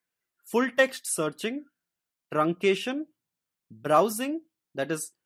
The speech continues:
by index and title, relevancy, ranking, thesaurus, and search history.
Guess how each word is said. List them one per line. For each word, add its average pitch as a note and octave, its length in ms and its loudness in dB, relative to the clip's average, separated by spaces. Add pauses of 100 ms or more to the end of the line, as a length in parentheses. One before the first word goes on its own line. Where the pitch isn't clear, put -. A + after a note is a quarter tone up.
(120)
by D3 140 -2
index F3+ 460 -2
and C3 160 -8
title, G3+ 440 -6 (760)
relevancy, G#3 800 -2 (580)
ranking, E3 600 -4 (560)
thesaurus, E3 760 -4 (400)
and F3 180 -6
search A3 460 -2
history. A2+ 420 -12